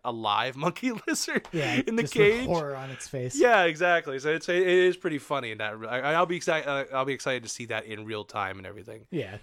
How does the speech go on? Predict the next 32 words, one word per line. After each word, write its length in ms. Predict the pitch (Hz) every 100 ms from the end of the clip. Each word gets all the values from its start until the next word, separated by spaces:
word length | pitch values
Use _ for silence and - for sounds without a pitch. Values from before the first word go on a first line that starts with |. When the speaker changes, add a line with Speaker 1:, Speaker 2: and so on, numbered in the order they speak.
| _ _
Speaker 1:
But, 160 | 113 104
uh, 140 | 101 107
yeah, 160 | 104
showing 260 | 98 151 151
him 100 | 147
go 160 | 147 143
through 180 | 147
his 200 | 139 139
thing. 360 | - 139 135 135
He's 100 | 123
going 220 | - 123
through 120 | 120 107
the 60 |
back 280 | 117 120 -
alleys. 540 | 120 120 120 117 117 -
Speaker 2:
For 140 | 131
what 100 | 117
it's 160 | - 143
worth, 200 | 135 143
we 40 |
do 160 | 131 135
see 200 | - 143
R 140 | 127
five 260 | 127 131 117
D 120 | 123
four 340 | - 160 165 156
in 80 | 151
that 180 | 151
moment. 440 | 151 143 135 131 131
Speaker 1:
I 100 | 180
missed 340 | 196 240 - -
that. 240 | 95